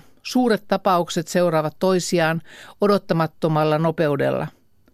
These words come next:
Taistelu vallankumouksen päämääristä omistavien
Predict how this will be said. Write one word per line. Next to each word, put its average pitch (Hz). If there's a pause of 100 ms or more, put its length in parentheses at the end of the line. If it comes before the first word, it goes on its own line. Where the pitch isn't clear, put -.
(420)
Taistelu 220
vallankumouksen 180
päämääristä 165 (140)
omistavien 180